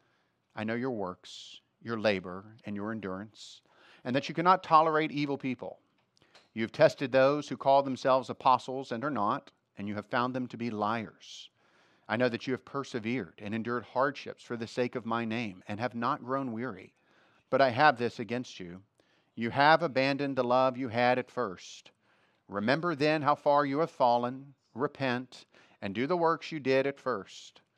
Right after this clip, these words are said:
Otherwise, I will come to you and remove your lampstand from its place unless you repent. Yet, you do have this.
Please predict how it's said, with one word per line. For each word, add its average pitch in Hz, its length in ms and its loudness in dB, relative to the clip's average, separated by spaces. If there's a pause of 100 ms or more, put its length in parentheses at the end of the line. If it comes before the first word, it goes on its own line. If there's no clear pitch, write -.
(420)
Otherwise, 139 840 4
I 120 120 4
will 135 140 0
come 139 280 0
to 139 100 -8
you 123 460 -4
and 123 160 -6
remove 123 380 -2
your 131 100 -4
lampstand 107 600 -6
from 107 160 -6
its 120 100 -14
place 98 640 -10
unless 101 340 -6
you 104 100 -8
repent. 101 540 -12 (600)
Yet, 107 480 -8 (380)
you 113 160 -6
do 127 180 -6
have 113 220 0
this. 92 580 -10